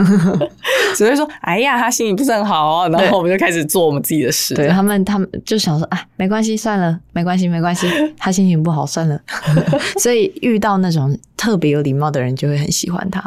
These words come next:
Speaker 1: 对，没错，我就会觉得他怎么那么好啊？
Speaker 2: 对，就觉得
Speaker 1: 然后那一间他真的是很好吃欸，因为其实我随便乱点，点了一个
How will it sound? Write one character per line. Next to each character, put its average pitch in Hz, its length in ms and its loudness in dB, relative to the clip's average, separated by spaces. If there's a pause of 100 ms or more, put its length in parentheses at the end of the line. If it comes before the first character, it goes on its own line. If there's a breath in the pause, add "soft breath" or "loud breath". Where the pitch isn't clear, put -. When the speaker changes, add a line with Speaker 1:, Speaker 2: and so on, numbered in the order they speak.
(140)
Speaker 1:
对， 151 280 0
没 135 180 -4
错， 147 180 -4
我 147 120 -2
就 185 140 -4
会 190 40 0
觉 170 160 -2
得 151 140 -2
他 208 200 -4
怎 220 140 -4
么 151 120 -2
那 165 100 0
么 151 120 0
好 - 280 -6
啊？ - 260 -8 (160)
Speaker 2:
对， - 140 -2 (260)
就 165 140 -4
觉 160 60 -6
得 170 60 0
Speaker 1:
然 190 80 2
后 262 120 2
那 330 100 2
一 302 60 2
间 294 180 0
他 285 160 -4
真 262 220 -2
的 240 100 0
是 220 140 0
很 165 200 -2
好 160 140 2
吃 - 220 -4
欸， 101 120 0
因 233 120 0
为 240 80 0
其 151 160 0
实 170 80 0
我 151 280 0 (440 loud breath)
随 - 180 -2
便 175 140 2
乱 180 200 2
点， 107 200 -2
点 113 180 -2
了 92 140 -4
一 104 80 -6
个 110 340 0